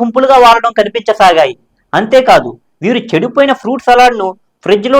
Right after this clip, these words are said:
నిల్వ చేయడం చూసి ఫుడ్ సేఫ్టీ అధికారులకే గుండె అదిరిపోయింది. దీంతో ఈ షాపులన్నిటికీ ఇప్పుడు ఫుడ్ సేఫ్టీ డిపార్ట్‌మెంట్ అధికారులు నోటీసులు జారీ చేశారు. ఇక ఇలా ప్రజల ప్రాణాలతో చెలగాటం ఆడుతూ వ్యాపారాలు చేస్తున్న వారిపై గట్టిగా చర్యలు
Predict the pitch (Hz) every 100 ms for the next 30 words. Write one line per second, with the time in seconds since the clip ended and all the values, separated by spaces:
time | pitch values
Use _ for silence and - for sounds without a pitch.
0 | 240 226 240 247 247 233 226 214 196 185
1 | - _ - 220 247 262 254 262 220 208
2 | 247 247 214 208 190 139 151 226 233 226
3 | 240 220 165 120 - _ _ _ _ 143
4 | 247 247 240 196 - 156 220 262 247 240
5 | 233 233 170 175 - _ 208 196 196 -
6 | 233 - 254 247 240 202 220 226 226 220
7 | 196 208 226 190 170 165 _ _ 156 226
8 | 269 269 233 196 190 190 170 160 139 -
9 | 196 196 185 180 247 - 180 240 262 247
10 | 240 247 247 247 160 190 240 240 240 226
11 | - 185 180 - 120 151 190 247 247 240
12 | 226 226 240 202 202 226 202 190 - _
13 | - 170 - 254 254 214 214 240